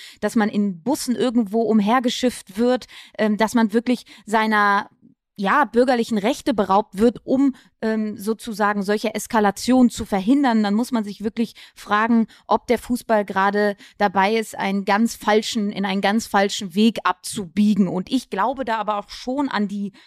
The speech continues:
Macht der Fangruppen, die in den Blöcken laut sind. Sie sind eben die Mehrzahl. Das sind,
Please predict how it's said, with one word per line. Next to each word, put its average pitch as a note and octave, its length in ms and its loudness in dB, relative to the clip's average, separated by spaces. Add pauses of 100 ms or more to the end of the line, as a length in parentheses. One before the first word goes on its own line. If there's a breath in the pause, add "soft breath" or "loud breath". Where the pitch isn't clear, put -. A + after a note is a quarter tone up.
(120 soft breath)
Macht G#3+ 460 -2
der G#3+ 100 -2
Fangruppen, C4+ 840 -4 (360 loud breath)
die G#3+ 280 -6
in B3+ 220 0
den B3 180 2
Blöcken A#3+ 440 0
laut G#3 360 2
sind. C#4 320 -2
Sie G#3+ 140 -4
sind B3 320 2
eben A#3 240 0
die G#3 140 -8
Mehrzahl. B3+ 720 -2
Das G#3+ 200 -6
sind, A#3+ 280 -4